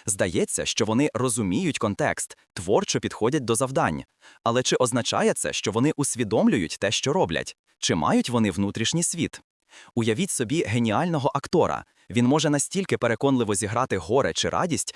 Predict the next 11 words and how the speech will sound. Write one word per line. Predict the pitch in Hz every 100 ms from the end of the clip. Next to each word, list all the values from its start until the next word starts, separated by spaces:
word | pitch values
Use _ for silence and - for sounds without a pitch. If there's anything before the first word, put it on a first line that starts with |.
| -
що | - 98
ми | 82 175
повіримо | 175 131 175 113 87
в |
його | 92 95
почуття. | 92 98 143 - 143 73 _ _ - -
Ми | 110
можемо | 110 143 143 131
співпереживати | - 123 127 123 143 135 185 101
його | 90 92
персонажу, | 98 - 143 165 87 71